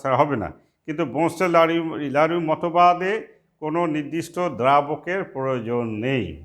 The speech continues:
আচ্ছা, আর একটা পার্থক্য দিতে পারি আমরা, যেমন শক্তিশালী অম্লের সাথে কোনো ক্ষারকের প্রশমন বিক্রিয়ায়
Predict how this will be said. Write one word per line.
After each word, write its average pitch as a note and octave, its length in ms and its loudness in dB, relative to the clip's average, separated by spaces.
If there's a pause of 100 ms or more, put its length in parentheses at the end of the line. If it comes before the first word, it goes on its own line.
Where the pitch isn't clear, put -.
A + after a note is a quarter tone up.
(1200)
আচ্ছা, C#3+ 380 2
আর D#3 160 4
একটা F3+ 260 0
পার্থক্য F3+ 520 -2
দিতে E3 260 -8
পারি F3 260 0
আমরা, F3+ 260 4 (640)
যেমন D#3+ 300 0
শক্তিশালী F#3 1000 -2 (520)
অম্লের E3+ 380 0
সাথে F3+ 400 0
কোনো E3+ 320 -2
ক্ষারকের E3+ 680 0
প্রশমন G3 580 -4
বিক্রিয়ায় D3 840 -2